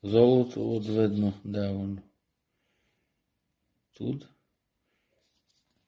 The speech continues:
І внизу чотири вставочки. Хрестик досить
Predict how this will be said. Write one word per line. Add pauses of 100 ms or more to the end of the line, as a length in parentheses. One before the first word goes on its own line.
(2250)
І
внизу (400)
чотири
вставочки. (3000)
Хрестик
досить